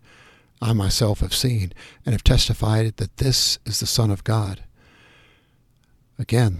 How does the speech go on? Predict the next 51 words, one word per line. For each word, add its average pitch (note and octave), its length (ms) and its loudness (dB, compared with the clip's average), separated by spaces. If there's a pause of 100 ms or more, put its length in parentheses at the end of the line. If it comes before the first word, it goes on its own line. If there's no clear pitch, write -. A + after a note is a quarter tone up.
the - 100 -4
next - 260 -2
day G2+ 220 0
John G#2+ 340 0
was G2 140 -4
standing G2 380 2
with F2 100 -8
two A2 200 0
of G#2 100 -4
his F#2 120 -4
disciples, G#2+ 680 -4 (500)
and A2+ 80 -4
he G#2 60 -2
looked A#2+ 240 -2
at A2 100 -6
Jesus A#2+ 520 -2
as G2 100 -4
he F#2+ 80 -4
walked G2+ 420 -6
and G2+ 80 -8
said, G#2 240 -2
"Behold, B2+ 520 2
the A2 80 2
Lamb D3 180 4
of C3+ 140 0
God." C3 400 -6 (880)
The G#2 40 -8
two - 180 -2
disciples A#2+ 520 2
heard A2 160 0
him G2+ 100 -4
speak, C#3 420 0
and F2+ 100 -8
they F2+ 60 -2
followed G#2+ 360 0
Jesus. - 540 -6 (640)
And A2 120 -6
Jesus B2+ 440 -2
turned A2+ 380 2
and G2 100 -2
saw A2 220 2
them G#2 160 0
following G2 480 0
and F#2 100 -4
said A2+ 240 2
to F#2+ 120 -4
him, F#2 140 -8 (840)
"What A2 160 2
do F#2 100 -4
you E2 80 0
seek?" - 480 0